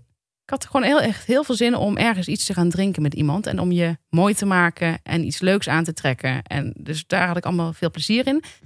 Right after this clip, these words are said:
De, de date zelf was ook best wel leuk. Eh, echt een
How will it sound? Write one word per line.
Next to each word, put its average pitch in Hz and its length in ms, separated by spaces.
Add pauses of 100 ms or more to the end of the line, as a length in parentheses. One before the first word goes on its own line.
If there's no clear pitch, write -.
(120)
De, 226 360
de 202 80
date 240 200
zelf 254 180
was 208 100
ook 254 100
best 202 140
wel 160 100
leuk. 160 340 (920)
Eh, 180 480
echt - 380
een 233 280